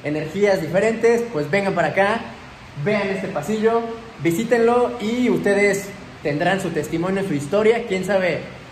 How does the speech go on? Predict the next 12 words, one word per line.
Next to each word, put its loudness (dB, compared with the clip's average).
qué 2
pasará 0
con -4
ustedes, 0
quién 0
quita 0
y 0
ven 0
algo, 0
no 0
ven -2
algo 2